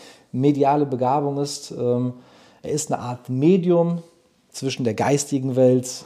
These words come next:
und der physischen Welt. Er empfängt Botschaften, er kriegt Signale. Er hat so eine Art Zugang,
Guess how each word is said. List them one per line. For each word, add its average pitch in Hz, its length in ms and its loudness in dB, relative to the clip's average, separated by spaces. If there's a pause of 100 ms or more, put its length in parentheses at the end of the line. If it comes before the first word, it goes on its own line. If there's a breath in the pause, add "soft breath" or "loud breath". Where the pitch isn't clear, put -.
(140)
und 127 360 -4
der 123 120 0
physischen 123 520 0
Welt. - 380 -12 (380)
Er 147 120 -8
empfängt 160 500 -2
Botschaften, 120 640 -2
er 117 80 -6
kriegt - 260 -10
Signale. 113 680 -6 (200)
Er 143 180 -6
hat 147 180 -6
so - 320 -8
eine 135 140 -4
Art 127 400 -8 (960 soft breath)
Zugang, 196 600 2